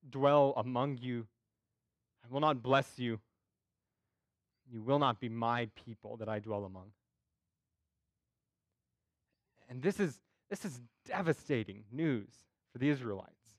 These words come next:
Like, this is a devastating word for Moses to hear. Like, they're the people of God. They're the people that God chose. The whole point is that God dwells among them. The whole point that was that God was going to be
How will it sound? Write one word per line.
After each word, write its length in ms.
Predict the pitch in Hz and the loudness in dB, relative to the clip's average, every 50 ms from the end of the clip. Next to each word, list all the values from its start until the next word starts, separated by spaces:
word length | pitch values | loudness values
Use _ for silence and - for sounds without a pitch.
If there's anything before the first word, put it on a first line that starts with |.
| _ _ _ _ _ _ _ _ _ _ _ _ _ _ _ _ _ _ _ _ _ _ _ _ _ _ _ _ _ _ _ _ _ _ - | _ _ _ _ _ _ _ _ _ _ _ _ _ _ _ _ _ _ _ _ _ _ _ _ _ _ _ _ _ _ _ _ _ _ -4
Like, 80 | 160 | -2
this 140 | 214 226 202 | 0 0 0
is 100 | 220 214 | -2 -4
a 60 | 196 | -4
devastating 800 | 143 127 123 202 202 202 196 226 - - - 185 165 147 139 135 135 | -6 -2 0 2 2 4 4 2 0 2 2 2 4 4 2 0 2
word 240 | 143 151 156 143 - | 2 2 2 2 0
for 100 | 151 139 | -2 -2
Moses 520 | 131 135 143 160 165 143 147 139 - - | 2 2 4 4 4 2 0 -4 -8 -8
to 120 | - 135 | -10 -10
hear. 320 | 110 135 156 151 135 - - _ _ _ _ _ _ _ _ _ _ _ _ _ _ _ _ _ _ _ _ _ _ _ _ _ _ _ _ _ _ _ _ _ _ _ _ _ _ - | -8 -4 -2 -2 -2 -4 -6 _ _ _ _ _ _ _ _ _ _ _ _ _ _ _ _ _ _ _ _ _ _ _ _ _ _ _ _ _ _ _ _ _ _ _ _ _ _ -6
Like, 160 | 190 185 - | -6 4 8
they're 160 | 226 240 254 | 10 10 10
the 160 | 240 - 226 - | 8 4 0 -4
people 440 | - - - 247 - 247 247 233 | -2 0 0 2 4 4 6 6
of 140 | 208 185 170 | 6 6 6
God. 300 | 170 202 240 277 269 208 | 6 8 10 10 10 8
They're 80 | 233 208 | 6 4
the 80 | 220 | 4
people 220 | 196 247 214 226 220 | 2 4 4 6 6
that 80 | 208 | 8
God 220 | - 220 202 202 175 | 10 10 10 10 8
chose. 300 | - - 262 294 294 247 | 8 10 10 10 10 10
The 140 | - 214 - | 6 6 10
whole 340 | 254 254 269 269 262 - - - - - - | 12 12 12 12 12 10 4 -10 -20 -20 0
point 420 | - 269 285 311 311 277 208 208 | 8 12 12 12 12 12 10 8
is 140 | 208 180 - | 6 6 8
that 240 | - 220 208 180 160 | 10 8 8 8 8
God 320 | 226 226 254 262 320 254 | 10 12 12 10 10 6
dwells 480 | 202 208 214 233 254 262 269 277 269 233 | 6 8 10 12 12 12 12 10 8 6
among 480 | 233 208 214 220 247 285 320 311 359 | 4 4 6 8 8 8 8 6 4
them. 260 | 247 156 139 120 113 - _ _ _ _ _ _ _ _ _ _ _ _ _ _ _ _ _ _ _ _ _ _ _ _ _ _ _ _ _ _ _ _ _ _ _ 214 | 2 0 -2 -4 -4 -8 _ _ _ _ _ _ _ _ _ _ _ _ _ _ _ _ _ _ _ _ _ _ _ _ _ _ _ _ _ _ _ _ _ _ _ 4
The 80 | 208 | 6
whole 200 | 190 254 277 285 | 8 10 10 8
point 400 | 240 - - 277 294 311 302 226 | 8 10 10 12 12 12 10 8
that 220 | 247 233 185 226 214 | 6 6 6 4 2
was 120 | 208 202 | 6 8
that 180 | 262 240 - - | 8 8 8 8
God 240 | 247 254 269 269 | 8 10 10 10
was 100 | 240 226 | 8 8
going 220 | 202 240 262 254 220 | 8 6 6 6 6
to 80 | 214 | 2
be 340 | 190 185 233 254 262 254 226 | 2 2 4 6 6 4 2